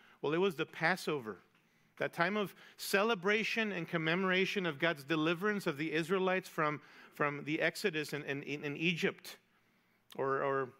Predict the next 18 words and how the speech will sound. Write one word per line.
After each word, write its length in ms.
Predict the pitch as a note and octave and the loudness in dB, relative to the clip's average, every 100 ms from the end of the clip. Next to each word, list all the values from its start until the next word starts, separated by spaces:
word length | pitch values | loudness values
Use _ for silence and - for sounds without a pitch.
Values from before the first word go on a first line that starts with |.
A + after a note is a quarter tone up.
| - | -6
their 180 | C3+ C3 | -4 -2
slave 420 | - D3+ E3+ E3 | 0 2 2 0
enslavement 580 | D3 - D#3 D#3+ E3+ D#3+ | -6 0 0 2 0 -2
in 160 | C3+ | -4
Egypt. 480 | C#3 C#3+ C3+ - - _ _ _ | -4 -2 -4 -6 -16 _ _ _
And 100 | D#3 | -6
so 140 | F3 F3 | -2 0
in 80 | |
God's 260 | E3 A3+ - | 4 2 0
perfect 400 | - B3+ B3+ F3+ | -4 -2 -2 -2
timing, 460 | G3 A#3 C4+ G#3 G#3+ | 2 2 2 -4 -2
timing, 420 | G3+ C4 A3+ F#3 | 0 2 0 0
Jesus 380 | E3 G#3+ C4+ G#3+ | 0 0 0 -2
would 140 | F#3 | 0
now 160 | G3+ A3 | 2 2
be 120 | A3 | 2
the, 160 | G3 - - - | 0 -2 -8 -4
the 160 | F#3+ | -4